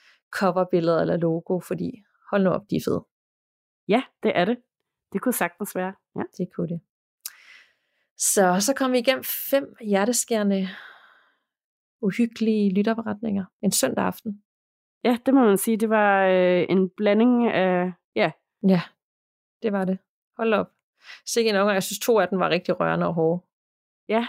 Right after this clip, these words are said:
Speaker 2: det var de virkelig. Det var sådan, enten var det bare heartbreak, eller så var det bare mega spooky.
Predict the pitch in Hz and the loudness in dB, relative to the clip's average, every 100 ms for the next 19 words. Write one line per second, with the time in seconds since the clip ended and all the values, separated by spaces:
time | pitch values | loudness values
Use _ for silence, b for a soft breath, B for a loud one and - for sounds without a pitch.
0 | - - 196 202 240 220 233 233 214 220 | -6 -4 0 0 0 -2 -2 -4 0 -2
1 | - 220 190 - 240 285 - 262 214 202 | -2 -2 -2 -2 0 0 2 0 0 0
2 | 190 196 196 190 190 98 - - 202 214 | 2 2 4 2 0 -2 -6 -2 0 0
3 | - 233 226 - 202 190 190 214 196 185 | -2 -2 -2 -4 -2 -2 -2 -2 -2 -2
4 | 180 175 180 196 - _ _ _ _ _ | -2 0 0 -2 -8 _ _ _ _ _
5 | 196 190 196 - 180 170 175 | 2 2 2 -2 -2 -2 -4